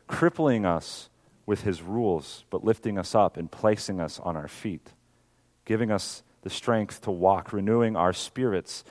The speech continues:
for the work he has set before us. The Sabbath is a day in which God gives us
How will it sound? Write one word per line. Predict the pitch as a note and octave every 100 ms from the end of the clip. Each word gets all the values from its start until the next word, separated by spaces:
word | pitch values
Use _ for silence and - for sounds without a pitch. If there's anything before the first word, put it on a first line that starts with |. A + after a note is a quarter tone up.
| - -
for | A#2+
the | G2+
work | G#2 G#2
he | - G#2+
has | F#2+ -
set | - G2 -
before | E2+ - A2+ D#2
us. | B1 - - - _ _ _ _ _ _ _ - _ _
The | G#2
Sabbath | B2 A2 A2
is | G#2+ F#2
a |
day | F#2+ G#2 G2+
in | F#2+
which | F#2 -
God | G2+ G2
gives | G#2+ F2+
us | F#2 -